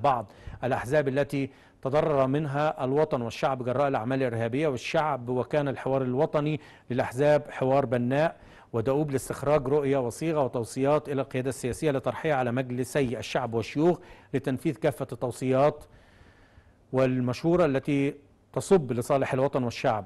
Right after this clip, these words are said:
فلذلك استطاع الحوار الوطني بناء وتعزيز الثقة بين كافة القوى السياسية برؤية وقرية الطريق والمشاركة مع الدولة لتحقيق التنمية المستدامة والعدالة الاجتماعية والحياة الكريمة التي تليق بمصر وشعبها العظيم. حفظ الله مصر وحفظ الله الوطن.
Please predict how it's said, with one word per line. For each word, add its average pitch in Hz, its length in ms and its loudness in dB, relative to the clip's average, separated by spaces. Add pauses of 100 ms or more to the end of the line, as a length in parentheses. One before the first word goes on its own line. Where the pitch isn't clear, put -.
فلذلك 127 500 0
استطاع 139 320 0
الحوار 131 320 0
الوطني 151 320 0
بناء 131 240 0
وتعزيز 117 360 -4
الثقة - 280 -2
بين 120 220 -2
كافة 123 320 -4
القوى - 180 -6
السياسية 127 400 -2
برؤية 127 680 0 (1000)
وقرية 135 460 2
الطريق 127 480 -2
والمشاركة 131 540 0
مع 117 120 -2
الدولة 123 640 0 (380)
لتحقيق 131 400 -4
التنمية 139 320 -2
المستدامة 131 480 0
والعدالة 117 340 0
الاجتماعية 123 340 -2
والحياة 120 260 0
الكريمة 127 320 -2
التي 120 200 -6
تليق 120 280 -4
بمصر 120 320 -2
وشعبها 117 360 -2
العظيم. 110 320 -4
حفظ 117 260 -4
الله 117 180 -2
مصر 113 240 -6
وحفظ 110 220 -6
الله 110 160 -2
الوطن. 101 300 -6